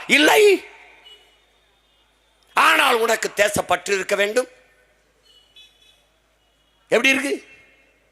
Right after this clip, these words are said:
தவிச்ச வாய்க்கு தண்ணி வாங்கி தர முடியாத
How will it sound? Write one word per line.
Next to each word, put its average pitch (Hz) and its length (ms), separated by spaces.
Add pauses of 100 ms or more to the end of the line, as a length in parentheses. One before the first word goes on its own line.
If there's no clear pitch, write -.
(320)
தவிச்ச 262 400 (140)
வாய்க்கு 262 320 (140)
தண்ணி 269 320
வாங்கி 269 300
தர 247 260
முடியாத - 460